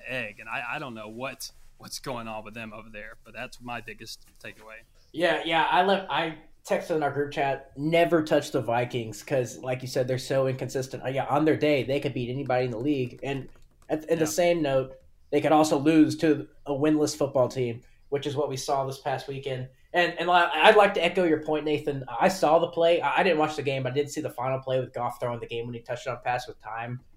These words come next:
Speaker 2: uh, no time left. And, yeah, the coverage, they, they were all stacked up on the goal line and let 'em run right in. Nobody even on the five-yard line, like, nothing. They just let 'em run right there and just stop. And, and Goff, yeah, to his credit, put a good ball in the end zone.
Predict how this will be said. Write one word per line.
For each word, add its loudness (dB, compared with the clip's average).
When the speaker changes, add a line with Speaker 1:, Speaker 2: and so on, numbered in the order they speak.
Speaker 2:
uh, 0
no -6
time -6
left. -4
And, 4
yeah, 4
the -4
coverage, 0
they, 6
they 2
were 6
all 2
stacked -2
up -2
on -2
the -4
goal -2
line 0
and -8
let 0
'em -2
run 0
right 0
in. -2
Nobody 6
even 0
on -4
the -4
five-yard -2
line, -6
like, -12
nothing. -6
They 6
just 0
let 0
'em -2
run 0
right -2
there 2
and -2
just -8
stop. -2
And, -6
and -8
Goff, -2
yeah, -4
to 0
his -2
credit, -2
put -4
a -4
good 2
ball 2
in -8
the -8
end -6
zone. -8